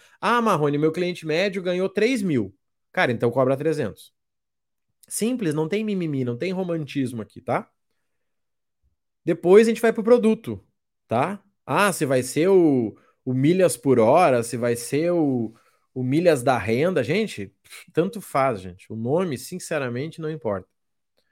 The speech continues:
Eu já vi gente vendendo bosta em lata. Então, de verdade, não se preocupem com o produto.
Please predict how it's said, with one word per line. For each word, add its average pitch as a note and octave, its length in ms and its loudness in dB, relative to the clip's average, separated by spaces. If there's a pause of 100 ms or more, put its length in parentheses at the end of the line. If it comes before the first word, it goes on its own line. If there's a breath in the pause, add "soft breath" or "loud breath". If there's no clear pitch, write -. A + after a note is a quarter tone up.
(140)
Eu G2 60 -12
já G#2+ 120 -6
vi A#2+ 140 -6
gente D3+ 280 -6
vendendo C#3+ 320 -4
bosta C#3 420 -2
em F3 60 -8
lata. A2+ 400 -6 (540)
Então, D3 260 -6
de C#3+ 180 -8
verdade, B2+ 500 -4
não G#2+ 140 -6
se - 100 -14
preocupem C#3+ 460 -6
com D3 160 -6
o C#3 60 -8
produto. B2+ 440 -8